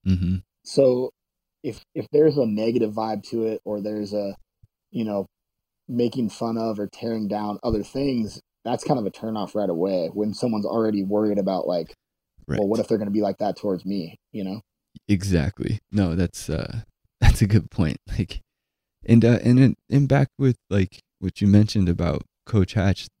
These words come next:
Speaker 1: the leaving ego at the door, I probably said that in our last episode last year, but that stuck with me.
Speaker 2: Mm-hmm.
Speaker 1: Like,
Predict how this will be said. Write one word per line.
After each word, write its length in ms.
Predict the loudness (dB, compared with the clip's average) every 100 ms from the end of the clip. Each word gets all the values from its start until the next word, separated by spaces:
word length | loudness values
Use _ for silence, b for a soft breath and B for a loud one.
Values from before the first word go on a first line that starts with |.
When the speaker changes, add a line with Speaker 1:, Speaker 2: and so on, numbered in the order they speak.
| 0
Speaker 1:
the 380 | 4 4 2 -4 _ _ _ _ _ _ _
leaving 280 | 6 6 6
ego 280 | 4 4 4
at 140 | 4
the 80 | 2
door, 280 | 4 4 4 0
I 40 |
probably 480 | 0 2 4 4 2 -6
said 220 | -2 0
that 160 | 2 2
in 100 | 0
our 100 | -2
last 340 | 2 2 2 -2
episode 400 | -8 -8 -6 -2
last 340 | 0 0 -2
year, 160 | -6 -6
but 160 | -4 -6 -4
that 320 | -2 -2 -2
stuck 280 | -6 -4 -4
with 120 | -4 0
me. 140 | 0
Speaker 2:
Mm-hmm. 100 | 0
Speaker 1:
Like, 180 | -4 -6